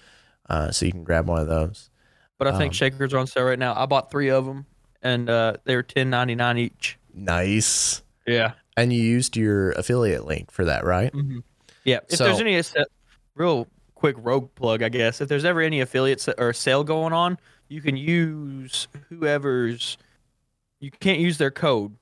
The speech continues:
Speaker 1: Mm-hmm.
Speaker 2: um, like the Desperate Saint T V or the Cobra Concept, but you can use their link. Uh, we have a,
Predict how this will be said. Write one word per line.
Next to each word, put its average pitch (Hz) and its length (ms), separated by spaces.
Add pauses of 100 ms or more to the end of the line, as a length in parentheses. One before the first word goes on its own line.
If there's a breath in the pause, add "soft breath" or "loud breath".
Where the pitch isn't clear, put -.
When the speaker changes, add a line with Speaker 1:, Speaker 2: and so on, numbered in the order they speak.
(260)
Speaker 1:
Mm-hmm. 113 380
Speaker 2:
um, 113 680 (240)
like 127 160
the - 60
Desperate 131 320
Saint 123 320
T 120 160
V 120 380
or 113 80
the 110 100
Cobra 113 260
Concept, 117 600 (480 soft breath)
but 143 180
you 160 60
can 139 160
use 143 380
their 120 400
link. 127 520 (380)
Uh, 120 380
we 131 220
have 147 260
a, 120 500